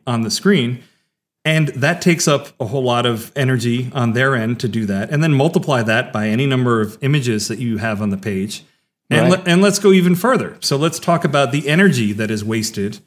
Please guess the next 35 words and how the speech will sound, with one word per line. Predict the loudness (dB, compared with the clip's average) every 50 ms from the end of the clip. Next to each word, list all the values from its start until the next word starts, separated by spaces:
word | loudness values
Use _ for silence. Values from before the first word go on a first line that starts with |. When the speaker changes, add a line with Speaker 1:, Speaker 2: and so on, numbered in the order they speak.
| _ _ _ _ _ _ _ _ _ -10 -10 -8 -4
Speaker 1:
from | 0 0 2 2 2 0 2
your | 0 0 0
phone | 2 0 2 2 4 2 2 0
trying | 0 0 0 0 2 2
to | 2
do | 2 2 2
this. | 2 0 -2 -4 -8 -8
Like, | -6 -4
your | -4 -4
phone | -2 0 0 2 2 2
is | 2 0
now | -2 -2 -2 -4
heating | -4 -4 -2 0 0 2 2
up. | 0 0 -2 -4 -6
It's | -6 -4 -2
now | -2 -2
become | -2 -4 -4 -4 -4 -4
a | -6
hand | -4 -2 0 2 4 4 4
warmer | 2 0 0 -2 -4 -4 -6 -6 -6
because | -8 -4 -4 -4 -4 -2
it's | -4 -6 -8 -8
trying | -6 -4 -2 -2
to | -2 0
do | 0 -2 -2 -2 -6 -10 -20 _ _ _ _ 0
all | 2 2 2
of | 2 2
this | 2 2 2 0 0
work | 0 0 0 -2 -2
to | -6 -6 -6
transform | -2 -2 -2 -2 -2 -4 -2 -2 0 0 0
these | 0 -2 -2
images. | 0 0 0 0 0 -2 -2 -2 -4 -8 -10 -14 _ _ _ _ _ _ _ -4
And, | -2 0 0 2 2 0 0 -2 -2 -6 -10 _ _ _ _ _ _ _ _ _ -4 -2
um, | 0 0 0 -2 -4 -6 -10